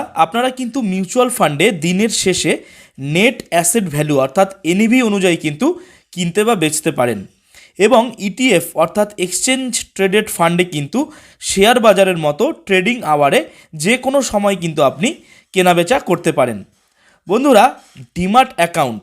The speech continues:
মিউচুয়াল ফান্ডের জন্য কিন্তু ডিম্যাট অ্যাকাউন্ট কিন্তু বাধ্যতামূলক নয়, কিন্তু আপনি যখন ইটিএফ কেন-, কিনবেন তখন কিন্তু আপনাকে ডিম্যাট এবং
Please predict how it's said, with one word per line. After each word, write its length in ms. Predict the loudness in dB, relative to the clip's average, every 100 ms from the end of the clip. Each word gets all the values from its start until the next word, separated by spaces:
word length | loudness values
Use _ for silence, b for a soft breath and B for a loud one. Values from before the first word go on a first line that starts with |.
| -12
মিউচুয়াল 420 | -8 -6 0 0
ফান্ডের 360 | 0 -4 -4 -2
জন্য 200 | 0 -2
কিন্তু 340 | -2 -8 -2 -2 -4 B B B
ডিম্যাট 440 | -6 -2 4 2 2
অ্যাকাউন্ট 380 | -4 -2 -2 -4
কিন্তু 220 | -6 -6 -6
বাধ্যতামূলক 840 | 0 2 2 0 2 0 2 0 0 -6
নয়, 460 | 0 6 6 4 -2 b b b
কিন্তু 280 | -6 -4 -2 -4
আপনি 280 | -2 -2 -2
যখন 260 | -2 2 0 -2 _ -8
ইটিএফ 440 | -6 0 2 2 0
কেন-, 260 | 0 0 -4 -8
কিনবেন 340 | -6 -2 -2 -2 B B B
তখন 280 | -4 -2 -4 -4
কিন্তু 220 | -4 2
আপনাকে 360 | 2 2 -4 -2
ডিম্যাট 600 | -4 -6 -4 0 0 -2 -12 -20 b b
এবং 280 | 0 2 2